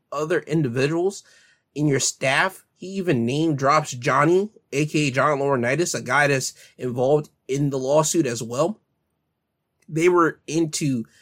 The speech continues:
doing things to Janelle Grant and, uh, dog.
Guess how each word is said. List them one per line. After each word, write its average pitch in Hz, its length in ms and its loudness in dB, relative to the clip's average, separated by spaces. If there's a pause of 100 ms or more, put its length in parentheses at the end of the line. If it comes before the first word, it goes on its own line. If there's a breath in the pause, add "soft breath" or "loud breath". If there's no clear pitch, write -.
(720 soft breath)
doing 160 500 4
things 156 440 0
to 160 480 -4
Janelle 143 460 0
Grant 135 520 -2 (440 soft breath)
and, 127 460 -2 (1120)
uh, - 320 2 (420)
dog. 127 400 -4